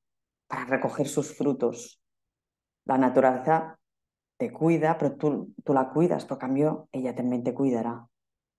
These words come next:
Crear un huerto, crear un jardín, es una misión, llevarlo a cabo, diseñarlo, cuidarlo. Si lo cuidas bien, te ofrecerá sus frutos.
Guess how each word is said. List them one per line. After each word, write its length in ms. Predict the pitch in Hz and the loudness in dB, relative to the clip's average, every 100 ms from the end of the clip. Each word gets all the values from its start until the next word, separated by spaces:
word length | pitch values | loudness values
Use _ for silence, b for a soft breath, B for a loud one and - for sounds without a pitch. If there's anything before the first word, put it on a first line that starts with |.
| _ _ _ _ | _ _ _ _
Crear 240 | 127 113 | 2 4
un 160 | 120 110 | 4 4
huerto, 300 | 120 165 160 | 6 6 4
crear 200 | 139 131 | 0 2
un 120 | 156 | 2
jardín, 400 | 151 143 127 175 | 2 0 4 4
es 140 | 151 147 | 4 4
una 100 | 185 | 4
misión, 800 | 147 - 135 196 220 135 127 - | 2 0 2 4 4 2 -4 -2
llevarlo 400 | 139 127 120 131 | 2 4 4 0
a 120 | 120 | -2
cabo, 600 | 110 131 160 156 147 135 B B - | -4 -4 2 2 2 -2 B B -4
diseñarlo, 880 | 147 143 131 135 151 165 160 135 B B B | -4 0 2 4 2 4 4 4 B B B
cuidarlo. 1000 | - 160 151 139 151 180 165 139 123 - _ _ _ _ _ | -4 0 0 0 -2 0 0 -2 -4 -10 _ _ _ _ _
Si 220 | - - | -8 0
lo 160 | 139 127 | 2 2
cuidas 480 | 151 156 156 131 - | 2 2 2 -2 -6
bien, 560 | 131 131 139 165 180 _ _ _ _ _ - | -2 0 0 -4 -10 _ _ _ _ _ -10
te 60 | |
ofrecerá 420 | - 139 143 143 | -6 -4 -2 -2
sus 280 | - 156 - | 0 -2 -4
frutos. 720 | - 139 139 - 117 - _ | 0 4 4 2 -4 -8 _